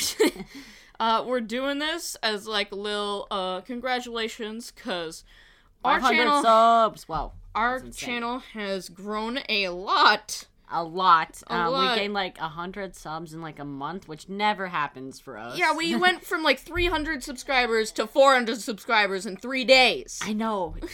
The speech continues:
Speaker 1: All because of, like, the same three videos that just kept growing, and
Speaker 2: Oh.
Speaker 1: we really appreciate it.
Speaker 2: Oh, thank you again. Before we
Speaker 1: Yeah.
Speaker 2: get into this podcast, uh, you
Speaker 1: It's
Speaker 2: make
Speaker 1: been a while since we've
Speaker 2: Yeah.
Speaker 1: done, like, an info video kind of things where it's just, like, us talking.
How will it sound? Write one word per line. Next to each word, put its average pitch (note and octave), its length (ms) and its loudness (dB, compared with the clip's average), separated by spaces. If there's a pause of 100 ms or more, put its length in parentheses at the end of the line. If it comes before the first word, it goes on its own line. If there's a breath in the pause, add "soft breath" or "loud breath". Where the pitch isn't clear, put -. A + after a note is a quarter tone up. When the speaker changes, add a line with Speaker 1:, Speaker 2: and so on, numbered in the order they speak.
Speaker 1:
All A3 160 2
because G#3+ 400 -6
of, G3 80 -8
like, F#3 260 -8
the F#3+ 120 -8
same F3+ 420 -4
three F3+ 500 -4
videos C#3+ 600 -6
that D3+ 180 -10
just D3+ 160 -16
kept - 260 -6
growing, D3+ 280 -8
and G#3+ 60 -2
Speaker 2:
Oh. G3+ 300 0
Speaker 1:
we D#3 80 -8
really E3+ 220 -8
appreciate C#3+ 560 -14
it. - 40 -10
Speaker 2:
Oh, F3+ 280 -6
thank D4 420 -4
you B3+ 400 0
again. G3 640 -4 (400 soft breath)
Before G3 240 -6
we F#3+ 80 -2
Speaker 1:
Yeah. F3+ 80 -4
Speaker 2:
get F#3+ 100 -4
into F#3 180 -10
this F3 140 -10
podcast, E3 840 -12
uh, D#3+ 320 -8
you F#3+ 200 -12
Speaker 1:
It's G3 100 -4
Speaker 2:
make G3 80 -4
Speaker 1:
been D4 100 2
a D#4 100 2
while A3 260 0
since G#3 240 -12
we've F3 100 -6
Speaker 2:
Yeah. D#3+ 60 -8
Speaker 1:
done, E3+ 160 -8
like, D#3+ 180 -12
an C#3+ 120 -14 (100)
info D3+ 600 -10
video E3 440 -10
kind F3 220 -8
of E3+ 80 -10
things E3+ 180 -10
where E3+ 80 -10
it's F#3 120 -12
just, - 140 -14
like, E3+ 200 -12
us D3+ 260 -8
talking. D#3 640 -12